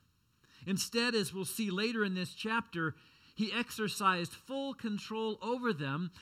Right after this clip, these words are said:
as he thwarted their lies by compelling the people to look to him,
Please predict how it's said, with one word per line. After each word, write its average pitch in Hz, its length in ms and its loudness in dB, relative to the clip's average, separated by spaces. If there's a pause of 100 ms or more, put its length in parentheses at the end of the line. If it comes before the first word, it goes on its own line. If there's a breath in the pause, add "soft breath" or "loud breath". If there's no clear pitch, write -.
(140)
as 185 220 2
he 190 140 2
thwarted 226 720 0
their 226 200 4
lies 202 720 10 (200 loud breath)
by 190 160 4
compelling 240 720 0
the 202 120 0
people 262 460 -2
to 190 140 -6
look 240 300 0
to 220 120 0
him, 202 500 -2